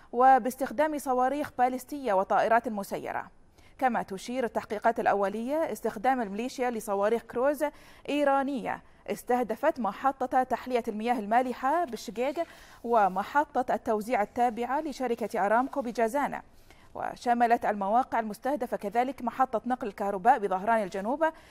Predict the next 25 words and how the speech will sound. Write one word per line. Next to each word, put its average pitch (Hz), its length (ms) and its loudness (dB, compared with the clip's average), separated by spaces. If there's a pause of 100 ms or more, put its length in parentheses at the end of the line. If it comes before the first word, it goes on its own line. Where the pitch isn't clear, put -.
(260)
ومحطة 214 840 0
الغاز 226 440 0
التابعة 254 640 0
لشركة 240 480 -4
الغاز 220 380 -2
والتصنيع 254 540 -4
الأهلية 247 640 -2 (360)
بخميس 220 540 -2
مشيط 247 400 -6
ومعمل 247 680 0
الغاز 214 340 2
المسال 226 460 -2
التابع 233 580 4 (340)
لشركة 214 680 -2
أرامكو 233 300 0
السعودية 233 500 0
بينبع. 254 500 -4 (540)
وقد - 420 -6
تسببت 220 680 0
هذه 233 200 4
الهجمات 208 420 -2
العدائية 233 640 -2
ببعض 247 400 4
الأضرار 254 420 2
المادية 247 600 -4